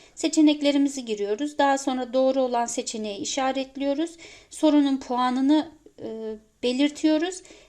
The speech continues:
ve soruların seçenekleri karıştır, e, özelliğini aktifleştiriyoruz. Başka bir soruda şöyle sorumuzu oluşturduk. Yine seçenek sorusu.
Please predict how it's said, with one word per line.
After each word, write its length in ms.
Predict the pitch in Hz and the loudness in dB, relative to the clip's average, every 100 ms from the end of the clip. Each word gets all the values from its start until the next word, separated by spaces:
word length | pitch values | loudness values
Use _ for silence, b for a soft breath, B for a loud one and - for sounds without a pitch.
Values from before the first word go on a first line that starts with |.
| - | -10
ve 360 | 247 277 294 294 - - | 2 4 4 0 -16 -14
soruların 720 | - 339 294 254 240 262 311 | -2 2 4 4 0 2 0
seçenekleri 840 | 320 302 294 277 262 262 247 277 302 | 0 -2 0 0 -2 -4 -2 -2 -2
karıştır, 680 | 277 254 - - 214 - - _ - | 0 0 -2 -2 -4 -6 -16 _ -14
e, 500 | 202 196 185 185 202 | -10 -10 -10 -12 -6
özelliğini 840 | 254 254 226 208 196 196 254 339 339 - - | -4 -2 -2 -4 -6 -4 0 0 -2 -12 -6
aktifleştiriyoruz. 1200 | 254 - 220 214 190 - - 202 170 170 - - b b b - | -6 -4 -8 -6 -8 -8 -10 -10 -10 -12 -18 -20 b b b 0
Başka 380 | 320 339 415 403 | 2 2 0 -2
bir 40 | |
soruda 600 | - 262 202 202 240 320 - | -2 -2 -2 -2 -2 -4 -8
şöyle 360 | - 226 202 | -6 -6 -6
sorumuzu 500 | 247 269 208 202 196 | -6 -6 -6 -6 -2
oluşturduk. 680 | 269 220 202 - 196 - 269 - _ _ b b b b _ | -2 -2 -6 -10 -14 -10 -12 -12 _ _ b b b b _
Yine 440 | 277 311 330 311 | -2 4 6 4
seçenek 520 | - 277 285 285 294 294 | 0 -2 2 4 2 0
sorusu. 680 | - 202 190 - 320 403 | -4 -4 -6 -4 -4 -4